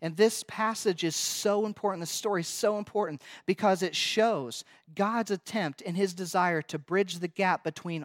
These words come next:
all generations, all religions, all people, so that all would know who Jesus is. It is so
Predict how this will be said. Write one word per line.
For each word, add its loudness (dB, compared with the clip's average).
all 0
generations, -6
all 6
religions, -2
all 6
people, -8
so 0
that -2
all 4
would -2
know -2
who -4
Jesus -8
is. -4
It 0
is -2
so -4